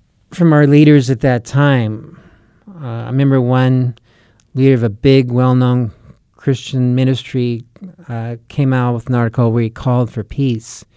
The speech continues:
And when you're, if you're in that mindset where you're trying to destro-, you know, you're destroying buildings or killing people, do you really think calling for peace is gonna make that much of a difference? And so when I was listening to these things, I'm watching, I'm thinking, why is it,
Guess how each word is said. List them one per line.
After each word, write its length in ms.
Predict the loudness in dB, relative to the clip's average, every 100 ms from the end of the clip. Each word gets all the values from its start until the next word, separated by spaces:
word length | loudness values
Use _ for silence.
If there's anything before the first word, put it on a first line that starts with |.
| _ _ _ _ _ _ _ _ _ _ _
And 540 | -4 -2 -2 -2 -4
when 160 | -4 0
you're, 220 | 0 0 -4
if 280 | -10 -8 2
you're 180 | 4 6
in 100 | 4
that 180 | 4
mindset 800 | 2 2 2 0 0 2 2 0
where 80 | -2
you're 220 | 0 0
trying 340 | -2 -4 -2 -2
to 80 | -4
destro-, 400 | -6 -10 -12 -6
you 120 | -6
know, 40 |
you're 160 | -4 -4
destroying 560 | -6 -6 0 2 2
buildings 540 | 2 2 2 2 0 -2
or 40 |
killing 360 | -4 -2 -2 -2
people, 320 | -4 -2 -4
do 100 | -2
you 140 | 0
really 180 | 2 0
think 260 | 0 -2 -2
calling 340 | -2 0 -2
for 120 | -4
peace 300 | -6 -6 -6
is 80 | -6
gonna 180 | -4 -2
make 300 | -2 -2 -4
that 140 | -6
much 260 | -4 -6 -8
of 80 | -8
a 20 |
difference? 640 | -6 -6 -4 -6 -6 -18 _ _ _ _ _ _ _ _ _ _ _ _ _ _ -8
And 140 | -8
so 160 | -2 0
when 120 | 2
I 60 | 2
was 160 | 0
listening 300 | -2 2 2
to 100 | 2
these 240 | 0 0 -2
things, 220 | -2 -2
I'm 160 | -2
watching, 400 | 0 0 0 -2
I'm 100 | -2
thinking, 360 | -2 -6 -6 -10
why 500 | -10 -8 -2 0 -2
is 340 | -4 -4 -2
it, 160 | -4